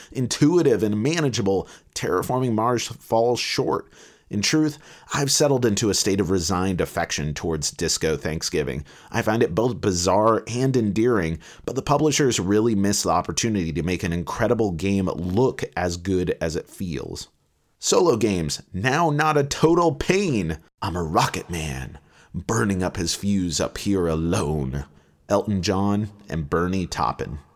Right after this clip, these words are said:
Solo in Terraforming Mars is so good, it gets its own section in the review. In the solo game, you alone are responsible for terraforming the entire planet within a set number of turns. That's it. It's brilliantly simple.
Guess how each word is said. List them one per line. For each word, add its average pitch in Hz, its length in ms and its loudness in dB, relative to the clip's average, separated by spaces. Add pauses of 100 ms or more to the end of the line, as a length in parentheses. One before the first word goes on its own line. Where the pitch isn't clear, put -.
(120)
Solo 139 500 2
in 110 160 -2
Terraforming 113 580 0
Mars 85 320 0
is 67 100 -2
so 107 380 2
good, 87 400 0
it 85 80 -10
gets 82 220 -2
its 76 200 -4
own 120 280 0
section 107 420 0
in 101 80 2
the 95 100 2
review. 92 460 0 (260)
In - 80 -6
the 87 80 0
solo 143 300 4
game, 120 240 2
you 123 260 0
alone 160 380 6
are 101 80 4
responsible 90 640 0
for 90 140 -4
terraforming 95 640 0
the 95 80 0
entire 143 560 0
planet 110 360 -2
within 98 280 -2
a - 40 -2
set - 300 0
number 123 240 2
of 101 100 2
turns. 123 380 -2 (180)
That's - 240 0
it. - 240 2 (180)
It's - 140 0
brilliantly 123 1000 0
simple. 82 460 0